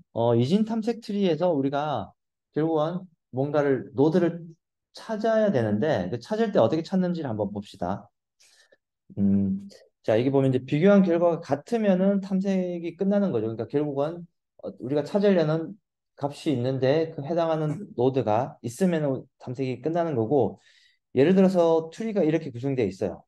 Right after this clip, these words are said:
이렇게 구성되어 있고, 이 중에서 십이라는 값을 찾으려고 생각을 해봅시다. 십이라는 값을 찾으려면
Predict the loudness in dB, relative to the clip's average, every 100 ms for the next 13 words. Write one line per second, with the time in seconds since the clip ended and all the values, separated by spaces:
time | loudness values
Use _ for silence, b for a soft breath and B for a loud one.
0 | _ _ _ _ -10 -10 -6 -2 0 -2
1 | 0 0 -2 -8 _ _ _ _ _ _
2 | _ _ _ _ _ _ -8 -4 -2 0
3 | -2 -4 _ -12 -6 2 4 4 2 -4
4 | -8 -8 -4 0 2 2 0 -2 -2 -2
5 | -6 -12 -20 -20 _ -10 -2 2 2 2
6 | -2 -4 -6 -6 0 0 2 0 -2